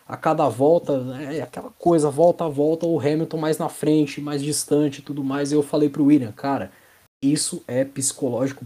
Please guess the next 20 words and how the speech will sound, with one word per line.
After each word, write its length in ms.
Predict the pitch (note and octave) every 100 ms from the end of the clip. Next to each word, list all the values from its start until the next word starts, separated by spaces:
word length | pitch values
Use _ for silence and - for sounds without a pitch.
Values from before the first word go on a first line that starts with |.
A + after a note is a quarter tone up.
| -
puro, 320 | C3 C3+ A#2+ - _ - - - -
né? 260 | A2+ B2 B2 - _ _ _ _ _
É, 800 | G#2 A2+ A2+ A2 A2 G#2+ G2+ F#2+ F#2 _ _ -
eles 320 | C3+ C3+ C3+
têm 220 | - F3
essa 320 | D#3+ C3+ A2+ -
capacidade 680 | - - C3 - B2 A#2 A#2
de 120 | A#2
resiliência, 680 | G#2+ A#2+ B2+ A#2 C3 C#3 A#2
como 200 | A#2+ A2
o 40 |
Cato 260 | - A#2 -
tá 120 | A2
falando? 380 | - C3 C#3 B2
Tem. 320 | - C3+ A#2 G2 _ _ _ _ _ -
Mas 280 | A2+ A#2+ A#2
ali 280 | A#2+ C3
naquela 380 | B3+ C4 - G3
corrida 500 | F#3 F#3+ C#3 C3+ C3+
final 760 | B2 - G#3 G#3+ A2+ C#3+ C#3